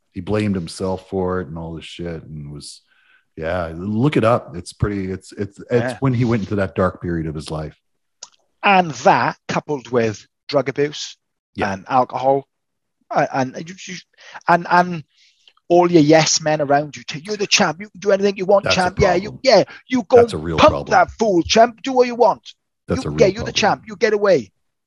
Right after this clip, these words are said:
Speaker 2: Then you think, you start to think you're invincible, don't you?
Speaker 1: Yeah,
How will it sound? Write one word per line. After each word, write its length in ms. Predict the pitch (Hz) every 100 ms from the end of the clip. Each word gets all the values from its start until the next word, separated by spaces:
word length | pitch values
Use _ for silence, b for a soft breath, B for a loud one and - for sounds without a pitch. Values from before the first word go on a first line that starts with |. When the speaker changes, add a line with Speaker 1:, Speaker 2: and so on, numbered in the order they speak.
| _ -
Speaker 2:
Then 120 | -
you 100 | 180
think, 260 | - 180 180
you 100 | 180
start 340 | - 180 170
to 40 | 147
think 220 | 170 170
you're 100 | 170
invincible, 540 | 156 190 214 180 127
don't 140 | 123 202
you? 180 | 123 95 _ -
Speaker 1:
Yeah, 520 | 139 - 60 57